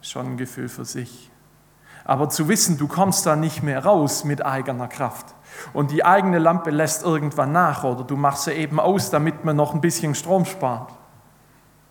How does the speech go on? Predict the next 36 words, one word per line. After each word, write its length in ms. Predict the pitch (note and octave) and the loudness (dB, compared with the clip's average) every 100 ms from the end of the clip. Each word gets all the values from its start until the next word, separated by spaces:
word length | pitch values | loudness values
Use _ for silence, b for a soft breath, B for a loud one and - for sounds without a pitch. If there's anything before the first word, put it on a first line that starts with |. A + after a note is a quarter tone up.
| _ _ | _ _
Das 80 | - | -14
ist 80 | |
ein 80 | B2+ | -10
ganz 200 | B2+ B2+ | -8 -6
anderes 440 | - C3+ B2 B2+ - | -6 -6 -6 -8 -10
Gefühl, 380 | - B2 A#2+ A2+ | -10 -8 -8 -6
muss 240 | C3+ D3 D3 | -6 -6 -4
ein 60 | |
ganz 220 | C3 B2+ A2+ | -4 -2 0
anderes 400 | C3+ C3+ C3 - | -2 -2 -6 -6
Gefühl 360 | B2+ - C3 | -8 -4 -6
sein. 320 | A#2+ B2 B2 A2 B B B B B B B - | -4 -4 -6 -8 B B B B B B B -12
Wenn 120 | B2+ B2 | -6 -2
dann 240 | C3 C3+ | 0 0
aus 260 | C3 B2+ D3 | 0 -2 0
Minuten 460 | C#3+ D#3 G3+ D#3+ | 2 4 4 2
Stunden 480 | - - G3+ G3+ F#3+ | -2 2 2 2 4
werden, 280 | G3 F#3+ F3 | 4 4 2
aus 160 | D3 | 2
Stunden 360 | - E3+ F#3 F3 | 0 2 2 2
gefühlte 480 | D#3+ - F3 E3 D3 | 0 0 0 0 0
Tage, 420 | D#3+ E3+ G3 E3+ | 4 6 6 2
diese 300 | D#3+ D3 D3+ | 0 -4 -4
Zeit 320 | - F3 F#3+ - B E3+ | 0 0 0 -2 B -4
mit 140 | D#3+ | -2
einer 160 | D#3 D#3 | 0 2
wahnsinnigen 640 | D#3 G#3+ A#3 G3 F#3 F3+ | 4 4 4 2 4 2
Ungewissheit, 800 | F#3 A3 F#3+ C#3+ D3+ - C#3+ C#3+ | 2 2 4 2 0 2 2 2
ein 80 | D#3 | 2
Hunger, 280 | F3 B3+ F3 | 2 4 4
der 200 | D#3 D3+ | 4 2
sich 240 | D3 D3+ | 2 0
irgendwann 420 | F3 E3 D#3 D3+ D3+ | 0 0 2 2 4
meldet, 360 | D3 D3+ D3 | 4 2 -2
die 80 | C#3 | -6
Kälte. 480 | - F#3+ G3+ G3 | 0 2 2 0